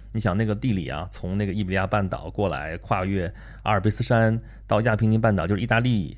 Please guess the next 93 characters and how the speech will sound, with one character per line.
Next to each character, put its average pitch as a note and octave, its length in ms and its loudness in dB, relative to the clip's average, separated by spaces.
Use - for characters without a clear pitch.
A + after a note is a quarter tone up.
然 E2+ 160 -4
后 F#2 220 0
从 F#2+ 180 -4
这 G2+ 60 -2
地 G2 100 0
方 F2+ 300 -2
渡 A#2+ 100 4
海， C#2+ 580 -4
渡 G#2+ 120 0
海 F#2+ 100 2
的 D#2+ 80 -4
时 - 80 0
候 G#2 40 6
牛 G#2 140 4
还 A#2 100 4
跑 F2+ 220 0
了， D#2+ 100 0
还 G#2 60 2
把 F#2+ 80 4
它 G2 100 4
抓 C3 240 4
回 A#2 140 6
来， F2 220 2
到 A2 140 4
西 - 160 -4
西 B2 60 4
里 A2+ 80 -2
岛 F2 180 2
上 G#2 120 4
又 A2 60 4
把 F#2+ 100 0
那 F#2 60 2
牛 F#2+ 180 2
抓 G2+ 160 2
回 G2 120 2
来， F2+ 40 4
到 F2 160 2
希 - 180 -4
腊， F2+ 100 -4
终 G2+ 240 6
于 F2+ 60 2
把 D#2+ 120 -2
这 E2 60 -2
个 F2+ 60 -2
事 F#2 100 0
儿 F2+ 40 2
完 E2 160 -2
成 B1+ 220 -12
了 C2 60 -10
啊。 - 200 -4
按 C3+ 140 4
理 G#2 100 4
说 G#2+ 100 4
到 B2+ 140 6
这 B2+ 80 6
个 B2+ 40 4
地 B2 80 4
方 A2+ 140 4
十 G#2+ 260 0
件 D3 160 4
事 A2+ 100 4
儿 - 20 6
都 G2+ 120 4
已 F#2 40 2
经 F2 120 -2
完 E2+ 180 -2
成 D#2+ 180 -8
了， E2 80 -6
但 G#2+ 100 2
是 A2+ 80 2
前 A2 220 0
面 C#3+ 120 6
因 C#3+ 80 4
为 C#3+ 80 4
有 D3 100 4
两 F#2 180 4
件 A#2 120 6
事 C3 160 4
儿 A2+ 80 8
说 F3 140 2
不 A#3+ 140 2
算， F#4 320 4
那 F3 100 0
不 E3 160 -6
算， E3+ 480 4
那 C#3+ 100 6
就 C#3 120 4
接 D3 180 4
着 D#3+ 80 8
来 A#2+ 180 6
吧， D3 160 2
所 - 200 -4
以 - 80 -6